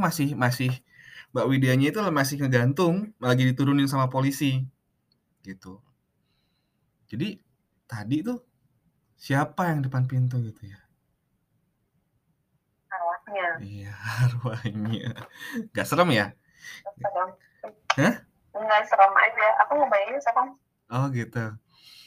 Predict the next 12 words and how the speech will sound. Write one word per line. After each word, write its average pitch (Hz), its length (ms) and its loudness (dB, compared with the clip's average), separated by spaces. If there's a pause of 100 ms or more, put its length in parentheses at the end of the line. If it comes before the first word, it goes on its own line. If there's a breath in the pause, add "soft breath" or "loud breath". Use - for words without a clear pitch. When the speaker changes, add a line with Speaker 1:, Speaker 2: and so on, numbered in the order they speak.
(300 loud breath)
Speaker 1:
Iya, 131 160 2 (160)
itu. 117 180 -4 (180)
Itu, 135 120 -2 (240)
itu 165 120 -2 (100)
diceritain 202 400 -4
langsung. 214 360 -2 (840 soft breath)
Diceritain 156 540 -2
langsung 165 320 -6
sama 131 580 0 (160)
Arfan 120 580 -2
gitu 107 360 -10
loh. 101 140 -8